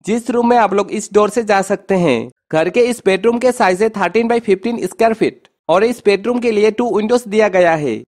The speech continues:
घर के और एक बेडरूम घर के इस कॉर्नर में है, जिस बेडरूम के साइज है फिफ्टीन by फिफ्टीन स्क्वायर फीट, जो स्क्वायर साइज में है।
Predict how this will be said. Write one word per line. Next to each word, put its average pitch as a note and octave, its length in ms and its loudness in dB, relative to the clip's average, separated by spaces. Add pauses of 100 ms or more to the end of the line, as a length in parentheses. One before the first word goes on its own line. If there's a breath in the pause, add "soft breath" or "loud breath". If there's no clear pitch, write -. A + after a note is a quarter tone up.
घर D#3+ 160 0
के A#3 140 0
और G3+ 200 2
एक A#3 120 -2
बेडरूम A3 320 0
घर F#3+ 180 0
के A3+ 120 -2
इस A#3 200 -2
कॉर्नर A3 400 2
में A3+ 160 2
है, C3 200 0 (180)
जिस A3+ 240 -4
बेडरूम G3+ 340 0
के B3 120 0
साइज F#3+ 280 0
है A3+ 60 -2
फिफ्टीन A3+ 400 -4
by A#3+ 120 0
फिफ्टीन A3 480 -4
स्क्वायर A3+ 300 0
फीट, - 340 -6 (300)
जो G#3 160 2
स्क्वायर A3+ 380 -2
साइज G#3+ 320 -2
में A3 120 0
है। A#2+ 260 -2